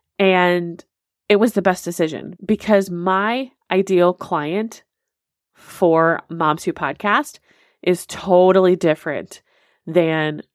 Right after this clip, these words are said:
my ideal client for Mama Knows Business. So I literally,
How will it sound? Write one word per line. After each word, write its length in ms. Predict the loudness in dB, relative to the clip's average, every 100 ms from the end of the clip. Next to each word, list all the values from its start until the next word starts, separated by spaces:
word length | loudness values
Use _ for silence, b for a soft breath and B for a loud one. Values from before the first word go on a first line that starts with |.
| _ _ _ _ _ _ _
my 380 | -4 0 2 0
ideal 380 | -2 0 0 -2
client 520 | -4 -8 -6 -8 -10 -14
for 240 | -6 -4
Mama 260 | -2 -4 -4
Knows 200 | -6 -4
Business. 480 | -6 -6 -8 -12
So 200 | -2 -2 0
I 300 | 0 -2 -4
literally, 760 | -6 -4 2 2 2 0 -4 -8